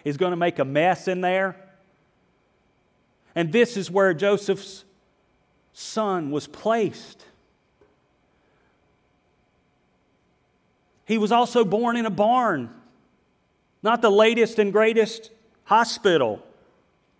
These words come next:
What would this have felt like to Joseph?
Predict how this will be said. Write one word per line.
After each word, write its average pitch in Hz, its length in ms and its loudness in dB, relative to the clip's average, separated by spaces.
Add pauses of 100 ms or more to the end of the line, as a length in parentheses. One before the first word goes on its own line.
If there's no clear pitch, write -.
(500)
What 339 160 4
would 370 140 0
this 294 180 -2
have 208 140 0
felt - 360 2
like 147 280 0
to 151 100 -6
Joseph? 151 720 -4